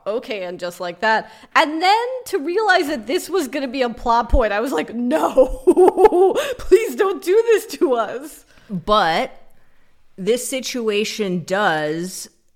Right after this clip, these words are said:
Speaker 2: set up the next scene, which is the closest thing to, like, an old brunch scene that we've gotten for a minute.
Speaker 1: It is, but this scene is also so fucking odd.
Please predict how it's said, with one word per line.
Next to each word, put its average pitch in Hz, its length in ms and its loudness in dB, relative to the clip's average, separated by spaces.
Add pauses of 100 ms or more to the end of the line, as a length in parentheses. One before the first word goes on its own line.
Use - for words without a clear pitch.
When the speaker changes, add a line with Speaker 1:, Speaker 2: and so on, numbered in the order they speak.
(100)
Speaker 2:
set 185 360 -2
up 180 260 -2
the 196 100 -2
next 185 320 -4
scene, 170 680 -6 (120)
which 202 360 -4 (100)
is 226 160 -6
the 220 100 -2
closest 269 580 -6
thing 196 320 -4
to, 208 120 -8
like, 170 280 -2
an 175 100 -4 (140)
old 190 320 -2
brunch 165 260 -2
scene 151 380 -10
that 143 100 -10
we've 139 220 -10
gotten 104 520 -8
for 170 200 -4
a 143 60 -4
minute. 98 520 -12
Speaker 1:
It 311 180 -10
is, 294 280 -10
but 254 220 -10
this 302 180 -8
scene 302 300 -14
is 233 140 -10
also 220 360 -10
so 254 520 -4
fucking 202 460 -4
odd. 165 560 -8